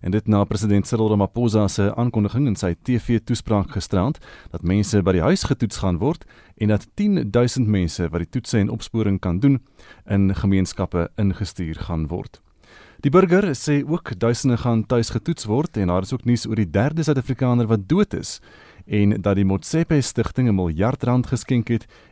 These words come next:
en die media en internetreus Naspers een komma vyf miljard rand. Volksblad het 'n foto van die Suid-Afrikaanse bergfietsryer Mariska Strauss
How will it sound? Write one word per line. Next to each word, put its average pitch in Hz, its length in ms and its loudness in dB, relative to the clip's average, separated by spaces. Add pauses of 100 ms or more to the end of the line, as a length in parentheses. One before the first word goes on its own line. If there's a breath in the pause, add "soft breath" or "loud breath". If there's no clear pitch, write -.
en 95 240 0
die 95 140 2
media 98 540 2
en 90 260 -4
internetreus 107 760 0
Naspers 87 720 -2 (100)
een 156 320 4
komma 135 280 0
vyf 107 460 0
miljard 92 720 -2
rand. - 420 -8 (840 loud breath)
Volksblad 156 600 0
het 139 140 0
'n 139 40 0
foto 156 360 0
van 117 140 0
die 110 80 2
Suid-Afrikaanse 123 680 0
bergfietsryer 98 920 -2
Mariska 117 460 0
Strauss - 580 -4